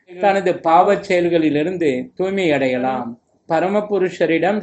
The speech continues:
சரணடையாதவரை பாவச் செயல்களின் பாதிப்புகளிலிருந்து தப்ப முடியாது. கிருஷ்ணர் பவித்திரமானவர் என்ற அர்ஜுனனின் கூற்று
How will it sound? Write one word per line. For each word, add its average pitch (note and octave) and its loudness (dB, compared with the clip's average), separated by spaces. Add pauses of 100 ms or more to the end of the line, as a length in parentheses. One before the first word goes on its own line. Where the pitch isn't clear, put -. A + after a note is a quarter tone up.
சரணடையாதவரை D#3+ 0 (440)
பாவச் G#3 6
செயல்களின் F#3 0
பாதிப்புகளிலிருந்து E3 0
தப்ப D#3+ -2
முடியாது. B2 -6 (720)
கிருஷ்ணர் G3+ 0
பவித்திரமானவர் E3 0
என்ற D3 2
அர்ஜுனனின் F3 -2
கூற்று D3 -4